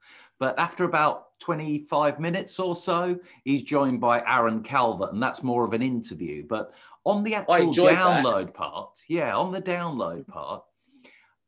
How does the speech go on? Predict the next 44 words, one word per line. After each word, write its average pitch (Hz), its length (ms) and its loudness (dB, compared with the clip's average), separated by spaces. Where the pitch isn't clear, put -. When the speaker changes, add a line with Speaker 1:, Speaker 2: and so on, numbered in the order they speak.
Speaker 1:
in 160 140 -6
the 180 60 -8
first 202 400 -4
routine, 170 680 -2
I 131 80 -4
was 131 180 -8
very 220 360 -4
intrigued 175 760 -6
how 113 460 -2
with 127 220 -2
something 165 800 -6
just 180 220 -6
the 160 60 -8
size 135 440 0
of 92 80 -8
a 101 80 -2
pack - 320 -8
of 110 140 -8
cards, 87 420 -4
i 104 180 -2
e 101 100 -2
this 92 240 -8
stack 104 400 -8
of, 95 240 -6
uh, 87 300 -8
index 131 500 -8
cards, 67 500 -16
Mark 143 380 -2
is 147 160 -6
able 139 320 -2
to 131 120 -16
get 135 320 -4
kind 185 220 -10
of 196 80 -4
like 165 220 -2
a 139 60 -8
full 151 520 -4
Q 170 340 -4
and 147 120 -2
A 104 400 -2
out 113 320 -2
of 107 80 -10
the 113 100 -6
routine, 120 680 -4